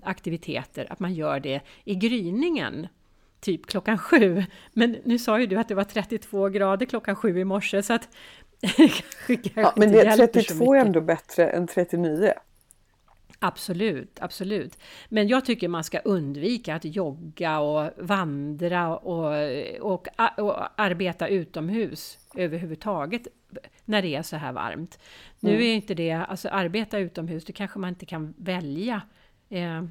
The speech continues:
Speaker 1: jag har min kompis Annika till exempel, hon jobbar ju på det här hotellet i Sineo och där har de ju en del utomhusjobb som måste göras. Hon kan inte välja att stanna inne.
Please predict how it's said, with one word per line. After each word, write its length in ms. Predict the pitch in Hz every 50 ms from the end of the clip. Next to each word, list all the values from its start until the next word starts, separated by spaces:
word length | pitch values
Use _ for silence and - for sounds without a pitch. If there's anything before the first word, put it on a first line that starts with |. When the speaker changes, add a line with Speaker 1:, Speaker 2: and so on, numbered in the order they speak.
| 220 -
Speaker 1:
jag 100 | 196 196
har 100 | 196 190
min 160 | 190 190 196
kompis 360 | - 208 180 165 185 170 -
Annika 420 | 190 220 240 226 214 196 - 175 170
till 180 | - 190 156
exempel, 440 | 160 156 - 165 151 160 160 - 160
hon 440 | 175 180 185 190 190 190 190 190 185
jobbar 320 | 185 190 196 175 156 165
ju 80 | 156 156
på 140 | - 190 160
det 60 | 175
här 120 | 165 151
hotellet 600 | 185 175 170 - 180 175 202 214 190 185 196 -
i 100 | 185 196
Sineo 580 | - - - 180 175 196 208 214 196 170 190 202 - - -
och 280 | - - - - - -
där 160 | - 170 175 196
har 240 | 190 202 226 214
de 180 | 247 285 277 269
ju 60 | 269
en 140 | 262 254 233
del 260 | 196 165 170 170 185
utomhusjobb 840 | 220 180 - - 175 170 170 160 147 - - 208 196 170 - 247 208
som 200 | 190 - - 202
måste 420 | 190 185 202 196 - - - - 170
göras. 680 | 175 185 180 170 165 165 170 214 247 247 - - - - - - - - - - 151
Hon 180 | - 240 202 202
kan 240 | - - 240 226 233
inte 200 | 233 240 - 170
välja 460 | 170 190 220 185 165 185 190 220 233
att 80 | 233 220
stanna 320 | - - 190 196 175 185
inne. 420 | 220 208 185 190 190 208 233 233